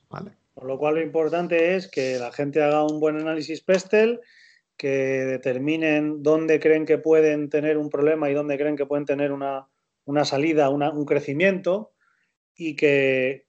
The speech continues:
Speaker 2: intenten paliar ese problema, ¿no? Intenten aprovechar ese, esa oportunidad de crecimiento, ¿no? Sería el resumen de, de lo que nos has contado.
Speaker 1: Exactamente, adelantarte una jugada a, a tu oponente, bueno, en este caso al entorno,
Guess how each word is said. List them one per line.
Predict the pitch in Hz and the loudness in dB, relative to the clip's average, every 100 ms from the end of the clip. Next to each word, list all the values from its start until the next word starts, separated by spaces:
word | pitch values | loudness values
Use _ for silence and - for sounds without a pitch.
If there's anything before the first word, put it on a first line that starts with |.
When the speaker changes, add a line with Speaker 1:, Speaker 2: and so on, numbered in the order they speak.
| _ | _
Speaker 2:
intenten | 151 143 151 156 156 147 | -6 -2 2 2 0 2
paliar | 151 165 175 165 | 2 4 4 2
ese | 165 | 0
problema, | 160 165 175 202 | 0 2 2 0
¿no? | 190 196 | -2 -4
Intenten | 233 156 151 151 160 | -4 -6 -6 -2 -2
aprovechar | 156 151 135 143 135 | 0 0 0 -2 -4
ese, | 120 131 123 - _ - | -4 -6 -8 -10 _ -8
esa | 147 | -4
oportunidad | 139 131 135 131 | -4 -4 -4 -4
de | |
crecimiento, | 123 120 180 214 131 | -4 -4 -2 -2 -2
¿no? | 175 208 | -6 -4
Sería | 135 135 | 0 0
el | 131 | 0
resumen | 127 143 135 127 | -2 -4 -4 -4
de, | 127 123 120 _ _ _ | -4 -4 -6 _ _ _
de | 135 | -4
lo | 127 | -2
que | 131 | -2
nos | 123 | -2
has | 135 | -2
contado. | - 131 185 151 107 _ _ _ _ _ _ - _ | -2 0 2 2 -2 _ _ _ _ _ _ -20 _
Speaker 1:
Exactamente, | - 135 147 160 160 160 | 0 0 2 0 2 2
adelantarte | 123 120 127 151 151 165 | 2 0 0 -2 -2 0
una | 160 160 | 0 0
jugada | 151 156 151 160 165 170 - | -2 -4 0 0 2 0 -2
a, | 131 123 120 120 120 120 - 127 | -4 -4 -4 -6 -8 -10 -8 -8
a | 123 | -6
tu | 123 | -4
oponente, | 120 123 120 135 123 | -4 -4 -4 -4 -4
bueno, | 117 | -6
en | 120 | -6
este | - | -6
caso | 127 123 156 151 | -6 -4 -4 -2
al | - 113 | -4 -6
entorno, | 110 107 117 101 95 - | -8 -8 -8 -8 -12 -18